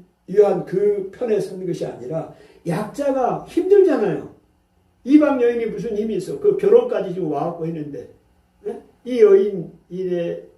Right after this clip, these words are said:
인권이잖아요, 인권. 인권을 유린하지 말고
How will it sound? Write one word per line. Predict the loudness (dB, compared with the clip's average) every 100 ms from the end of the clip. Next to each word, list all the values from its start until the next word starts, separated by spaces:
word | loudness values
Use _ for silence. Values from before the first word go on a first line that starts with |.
| _
인권이잖아요, | -2 0 -2 -2 0 0 -2 -4 -4
인권. | -4 -6 -14 -20 -20 _ -6
인권을 | -2 2 4 4 2
유린하지 | 0 0 0 -2 -6
말고 | -8 -10 -6 -6 -6